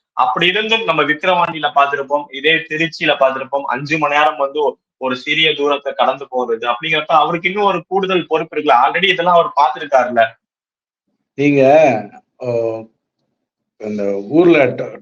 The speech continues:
Speaker 2: டாக்கீஸ் வரும்ல, கொட்-, அ, கொட்டை கண்ண-, என்னது அந்த மண்டெல்லாம் குமிச்சு வச்சு டென்ட் கொட்டாய்ன்னு சொல்லுவாங்கல்ல, டென்ட் கொட்டாயில படம் பார்க்கும்போது கூட, படம் பார்க்கும்போது கூட ஆர்ப்பரிப்பு இருக்கும்.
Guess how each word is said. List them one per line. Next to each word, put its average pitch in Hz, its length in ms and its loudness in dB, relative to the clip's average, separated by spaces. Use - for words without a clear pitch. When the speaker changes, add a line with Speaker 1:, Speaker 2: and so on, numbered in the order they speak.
Speaker 2:
டாக்கீஸ் 180 340 4
வரும்ல, 127 360 4
கொட்-, 131 400 0
அ, 123 220 2
கொட்டை 160 420 2
கண்ண-, 139 300 2
என்னது 151 260 4
அந்த 151 220 4
மண்டெல்லாம் 180 380 4
குமிச்சு 156 300 2
வச்சு 143 220 2
டென்ட் 214 320 2
கொட்டாய்ன்னு 151 440 4
சொல்லுவாங்கல்ல, 110 480 -2
டென்ட் 247 260 4
கொட்டாயில 214 640 6
படம் 190 380 4
பார்க்கும்போது 160 720 4
கூட, 160 540 4
படம் 156 260 4
பார்க்கும்போது 135 580 2
கூட 131 460 2
ஆர்ப்பரிப்பு 170 600 4
இருக்கும். 120 480 -2